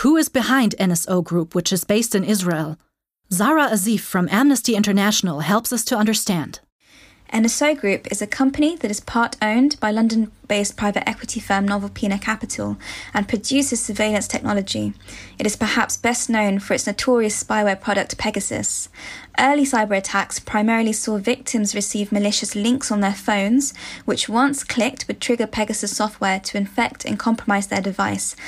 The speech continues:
Speaker 2: allowing the attacker to gain access and monitor the victim's activities.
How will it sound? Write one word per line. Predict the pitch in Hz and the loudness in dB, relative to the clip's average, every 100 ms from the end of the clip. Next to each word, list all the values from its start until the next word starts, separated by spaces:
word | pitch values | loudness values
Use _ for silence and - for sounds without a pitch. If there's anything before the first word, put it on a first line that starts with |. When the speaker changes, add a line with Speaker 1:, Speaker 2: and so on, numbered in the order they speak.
| - - | -16 -2
Speaker 2:
allowing | 208 214 277 294 226 | 2 4 6 6 4
the | 196 | 0
attacker | - 233 240 202 | -2 -4 -2 -2
to | 196 - | -2 -4
gain | 202 202 - | -2 -2 0
access | 226 - - 269 320 - - - - | -2 -2 -2 -2 -2 -6 -10 -18 -10
and | - 208 | -2 2
monitor | 214 226 240 233 | 4 4 2 0
the | 208 | -2
victim's | 202 - - 202 | 0 -2 0 0
activities. | 196 - 220 202 - - 196 - | 0 -2 -4 -2 -4 -4 -4 -4